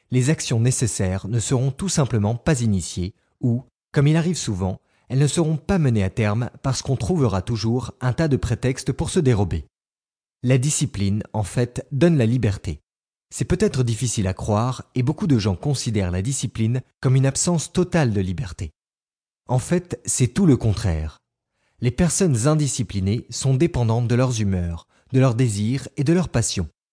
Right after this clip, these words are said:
La discipline personnelle suppose des actions liées à ce qui occupe votre esprit et non pas à ce que vous ressentez au moment présent. Qu'est-ce que cela signifie ?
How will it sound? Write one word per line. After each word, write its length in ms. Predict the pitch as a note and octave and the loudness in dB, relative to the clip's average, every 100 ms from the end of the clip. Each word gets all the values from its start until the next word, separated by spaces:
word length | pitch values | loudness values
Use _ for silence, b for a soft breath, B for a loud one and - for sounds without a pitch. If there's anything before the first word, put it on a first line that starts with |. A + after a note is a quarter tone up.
| _ _ _ _ _ - | _ _ _ _ _ -4
La 140 | B2+ | 0
discipline 520 | B2+ D#3 F3 B2 G#2 F2 | 0 0 -2 -2 -2 0
personnelle 640 | C3+ - A2+ A2 A#2+ B2 _ - | 0 0 2 2 0 -2 _ -12
suppose 420 | - D#3 G3 F#3 | -4 -2 0 2
des 180 | B2 G#2+ | 2 2
actions 340 | G#2 - G#2+ | 0 -2 0
liées 420 | G#2+ G#2+ A2+ - _ | 0 0 -2 -4 _
à 80 | A#2+ | -4
ce 120 | - | -2
qui 200 | C#3 E3+ | -2 0
occupe 260 | F#3 - D#3+ | 0 0 -4
votre 240 | A2 - | -4 -2
esprit 380 | A#2 - B2 A#2 _ _ | -4 -4 -6 -6 _ _
et 100 | C3 | 0
non 140 | C#3+ E3+ | 2 2
pas 200 | G3 F3 | 0 0
à 60 | |
ce 80 | A#2 | 0
que 80 | B2 | -2
vous 140 | G2+ | 0
ressentez 580 | F#2+ C#3 - A#2 - B2+ - | 0 0 0 -4 -2 -4 -2
au 80 | C#3 | 0
moment 280 | E3 E3 C#3+ | 2 2 0
présent. 360 | A#2+ E2+ D#2+ - _ _ _ _ _ | -2 -2 -4 -8 _ _ _ _ _
Qu'est-ce 180 | - D#3 | -2 0
que 100 | D#3 | 0
cela 220 | C#3 C#3+ | 0 2
signifie ? 480 | C3+ D3 C#3+ C3+ G3+ | 0 0 -2 -2 -6